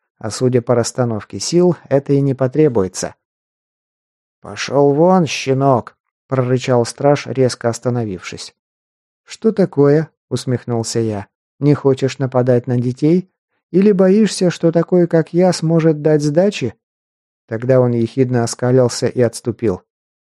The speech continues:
«Ребятки, взять его!» отдал приказ остальным стражам, скрывшись за их спинами. «Ну хорошо, падла, я до тебя еще доберусь».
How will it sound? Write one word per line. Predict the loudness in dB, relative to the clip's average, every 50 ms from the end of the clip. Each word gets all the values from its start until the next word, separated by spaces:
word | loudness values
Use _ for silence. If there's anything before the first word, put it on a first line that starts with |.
| _ _ _ _ _ _ _
«Ребятки, | -6 -2 -2 0 2 2 2 2 0 -4 _ -12 -12 -12 -14 -16 _
взять | -10 -6 -2 0 2 2 2 0 -2
его!» | -6 -4 -2 -2 -4 -4 -6 _ _ _ _ _ _
отдал | -4 -4 -2 0 2 2 2 2
приказ | 0 -2 0 2 2 0 0 0 -2
остальным | -4 -4 0 0 0 2 2 0 -2 -6
стражам, | -8 -4 0 2 2 2 2 0 0 -2
скрывшись | -4 -8 -4 0 2 2 2 0 0 0 0 0
за | 2 2 2 2
их | 2 0 -2
спинами. | -6 -10 -4 -4 -2 -2 -4 -6 -10 -12 -14 -16 _ _ _ _ _ _ _ _ _ _ _ _ _ _ _ _ _ _
«Ну | -4 0 2 2 2
хорошо, | 2 0 -2 0 0 -2 -2 -2 0 2 2 0 0
падла, | 2 2 0 2 0 -2 -4 -4 -4
я | -4 -4 -2 -2 -2 0
до | -2 -2
тебя | -4 -4 -4 -2 0 0
еще | 0 0 -2 -2 -2 -2
доберусь». | 0 2 2 2 4 4 2 0 0 -4 -6 -10 -16